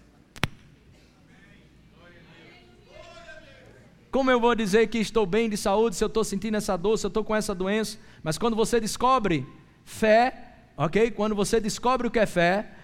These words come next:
você começa a entender que você tem algo mais poderoso, amém, do que um sintoma. Você tem algo mais poderoso do que o dinheiro.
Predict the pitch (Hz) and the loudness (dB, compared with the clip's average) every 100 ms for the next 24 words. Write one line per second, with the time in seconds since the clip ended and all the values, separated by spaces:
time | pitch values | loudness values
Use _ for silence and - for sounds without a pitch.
0 | - 151 185 214 196 208 214 226 240 214 | -8 -4 0 0 2 0 2 0 0 2
1 | 233 202 202 143 117 - - _ 180 190 | 2 4 4 2 -2 -12 -20 _ -2 0
2 | 190 202 202 202 208 180 165 170 226 247 | 0 0 2 2 2 2 0 2 2 0
3 | - 254 233 202 175 175 190 - - - | 0 0 2 2 2 2 -2 -10 -20 -20
4 | _ _ - 151 175 214 233 - - - | _ _ -4 0 2 2 0 -6 -14 -2
5 | 175 202 208 - 180 202 202 131 120 - | 0 2 0 0 0 0 0 -2 -6 -16
6 | - - - - - - - - 139 185 | -20 -20 -20 -20 -20 -20 -20 -14 -4 0
7 | 208 196 214 220 196 226 247 - 226 190 | 2 2 4 4 4 2 2 0 0 2
8 | 208 226 175 170 165 196 185 170 190 165 | 4 2 0 -2 0 2 2 2 2 0
9 | 127 | -4